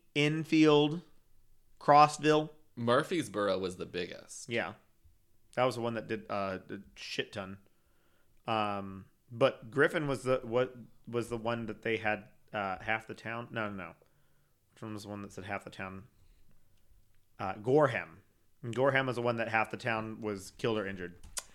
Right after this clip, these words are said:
Speaker 2: See, this map says that only thirty-seven people died in Gorham. So
Speaker 1: Oh, yeah,
Speaker 2: the
Speaker 1: there weren't, there weren't
Speaker 2: population
Speaker 1: many
Speaker 2: is
Speaker 1: that died.
Speaker 2: sixty.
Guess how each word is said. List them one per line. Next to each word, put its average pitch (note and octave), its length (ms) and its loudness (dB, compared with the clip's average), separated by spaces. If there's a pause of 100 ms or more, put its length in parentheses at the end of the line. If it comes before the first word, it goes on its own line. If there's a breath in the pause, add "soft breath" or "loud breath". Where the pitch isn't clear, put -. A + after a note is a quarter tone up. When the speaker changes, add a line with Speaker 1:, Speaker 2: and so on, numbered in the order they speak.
(360 loud breath)
Speaker 2:
See, D3 480 0 (280)
this D3+ 440 -2
map B2+ 300 0
says A2 260 -2
that G#2+ 140 2
only F#2+ 200 -2
thirty-seven F2+ 640 -4
people F2+ 300 -14
died - 360 -10
in - 100 -20
Gorham. - 400 -18
So - 300 -8
Speaker 1:
Oh, F#3+ 60 -2
yeah, G#3+ 140 2
Speaker 2:
the D3+ 100 8
Speaker 1:
there F3 80 6
weren't, F3+ 160 6
there A2 120 8
weren't E3 40 4 (140)
Speaker 2:
population E3 180 2
Speaker 1:
many E3+ 220 4
Speaker 2:
is C#3 60 0
Speaker 1:
that G2+ 140 2
died. G#2 440 4
Speaker 2:
sixty. C2+ 300 -10